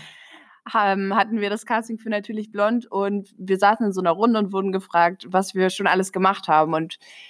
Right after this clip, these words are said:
ich habe so ein bisschen meine, äh, Bühnenbiografie aufgezählt. Und vor Natürlich Blond war ich im Kinderstück bei Michel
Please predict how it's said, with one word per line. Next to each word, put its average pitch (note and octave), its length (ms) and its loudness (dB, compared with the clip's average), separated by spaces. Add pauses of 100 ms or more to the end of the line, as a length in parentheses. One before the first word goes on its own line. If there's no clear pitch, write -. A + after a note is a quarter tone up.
ich - 80 -4
habe F#3+ 100 -2
so - 100 -6
ein F#3+ 60 6
bisschen G3 260 0
meine, F3 440 2
äh, E3+ 60 0
Bühnenbiografie F#3 1080 2
aufgezählt. E3 920 -2
Und E3 500 0
vor - 280 2
Natürlich F3+ 500 0
Blond E3 460 2 (100)
war D#3+ 260 4
ich E3+ 140 -6
im E3+ 100 -6
Kinderstück F#3 480 -4
bei D3+ 240 2
Michel F3 580 4